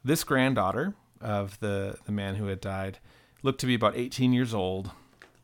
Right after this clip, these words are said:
She went to her grandfather's room and came back out into the courtyard wearing one of his robes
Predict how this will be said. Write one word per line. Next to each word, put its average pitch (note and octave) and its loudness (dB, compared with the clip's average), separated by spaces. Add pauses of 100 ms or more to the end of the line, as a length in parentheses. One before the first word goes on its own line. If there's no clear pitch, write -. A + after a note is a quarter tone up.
(260)
She - -2
went B2 0
to B2+ -2
her A#2 2
grandfather's G#2+ 2
room B2 4
and B2+ 0
came A2+ 0
back A2+ -2
out A2+ -2
into A#2+ 0
the A#2+ -6
courtyard G#2 -2
wearing G#2+ 0
one G#2 -2
of G#2 -4
his G2+ -10
robes A#2+ -4